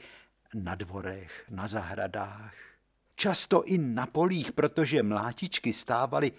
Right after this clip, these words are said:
i uprostřed krajiny. Tam, kde byl velký lán obilí, třeba pšenice, tak si tam sedlák přitáhl mlátičku,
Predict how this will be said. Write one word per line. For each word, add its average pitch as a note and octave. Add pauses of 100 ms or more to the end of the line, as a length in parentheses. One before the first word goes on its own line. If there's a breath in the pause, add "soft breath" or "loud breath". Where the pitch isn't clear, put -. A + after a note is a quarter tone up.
(160 loud breath)
i C#3
uprostřed -
krajiny. A#2 (840)
Tam, G3
kde F3
byl C#3+
velký D3
lán B2+
obilí, D#3
třeba B2
pšenice, F#3 (280)
tak -
si A#2+
tam F#2+
sedlák B2+
přitáhl G#2
mlátičku, E3